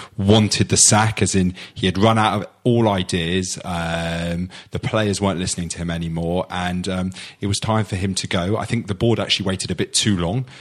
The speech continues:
Uh, Kroenke waited too long to do it, but at the same time, we've now got what we've wanted, um, and we just have to try and, uh, make the best of this season. I, I don't think we'll be able to salvage,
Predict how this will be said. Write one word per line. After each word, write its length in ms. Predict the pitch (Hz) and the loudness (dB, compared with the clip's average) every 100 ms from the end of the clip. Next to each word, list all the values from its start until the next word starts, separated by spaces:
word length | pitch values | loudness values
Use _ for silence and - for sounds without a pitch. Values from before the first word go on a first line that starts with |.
| - - | -20 -20
Uh, 40 | - | -8
Kroenke 320 | - 92 90 | -4 -2 -2
waited 320 | 87 85 82 | -4 -4 -6
too 160 | - 87 | -4 -2
long 160 | 87 | -4
to 100 | 90 | 0
do 140 | 95 98 | 2 2
it, 200 | - - | 0 0
but 420 | 101 95 - - - - - | 0 0 -6 -8 -10 -18 -12
at 120 | 87 | -6
the 60 | 98 | -2
same 200 | 107 98 | 0 0
time, 420 | 98 90 95 98 - | -2 -2 -2 -4 -8
we've 140 | 95 | -6
now 180 | 101 107 | -2 0
got 220 | 101 120 | 2 0
what 140 | 110 92 | -2 -6
we've 180 | 92 87 | -6 -2
wanted, 440 | 98 98 127 127 - - | -2 0 0 0 -8 -8
um, 1040 | 92 85 85 85 85 85 85 85 85 87 - | -6 -4 -4 -4 -4 -4 -4 -4 -4 -4 -4
and 160 | 98 98 | -4 -4
we 80 | |
just 160 | 104 107 | -2 -4
have 120 | 107 | -4
to 80 | 110 | -4
try 280 | - 107 101 | 0 0 0
and, 180 | 101 98 - - - | -2 -6 -14 -20 -6
uh, 160 | 92 95 | -2 0
make 220 | 92 107 | 0 -2
the 80 | 113 | 0
best 280 | 120 107 92 | -2 -2 -4
of 60 | |
this 140 | 98 - | -4 0
season. 420 | 120 107 85 76 | 0 0 -2 -4
I, 220 | 78 95 98 | -4 -4 -4
I 80 | |
don't 240 | 98 110 107 | 0 2 2
think 100 | 104 | -2
we'll 80 | 95 | -2
be 100 | 95 | -2
able 100 | 90 | -4
to 120 | 92 | -4
salvage, 720 | - 104 98 90 80 82 - | -4 0 0 -2 -4 -6 -8